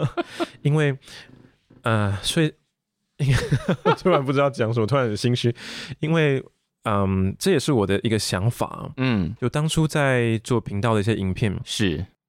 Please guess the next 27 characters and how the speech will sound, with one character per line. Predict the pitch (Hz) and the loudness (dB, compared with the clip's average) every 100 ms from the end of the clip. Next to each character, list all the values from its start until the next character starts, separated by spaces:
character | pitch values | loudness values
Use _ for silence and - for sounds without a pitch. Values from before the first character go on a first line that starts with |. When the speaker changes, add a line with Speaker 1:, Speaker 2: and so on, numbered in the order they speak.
| _ | _
Speaker 1:
我 | - | -4
是 | 101 127 | 0 0
希 | - 135 | 0 0
望 | 135 | 0
的 | 117 | 0
是 | 104 120 | -2 -2
说， | - 117 113 113 - - | 0 2 2 0 -6 -4
Speaker 2:
嗯。 | 101 92 90 - _ | 0 2 0 -8 _
Speaker 1:
让 | - 156 139 139 | -4 -2 0 0
一 | |
些 | 135 - 131 131 135 - _ _ _ _ _ _ _ | 0 2 2 2 0 -6 _ _ _ _ _ _ _
音 | - 147 | 2 4
乐 | 156 | 4
的 | 107 101 - - | 2 0 -2 -8
知 | - 123 | -2 0
识， | 123 - 120 90 - | 2 2 0 -2 0
Speaker 2:
嗯 | 98 87 | 0 2
哼。 | 113 151 | 2 2
Speaker 1:
或 | 127 | 0
是 | 131 | 0
我 | 107 | 0
学 | 95 110 | 0 0
习 | 107 | 0
的 | 104 | 0
经 | 98 110 | 2 2
验， | 113 67 127 - | 0 0 -8 -10
Speaker 2:
对。 | 95 78 | -8 -8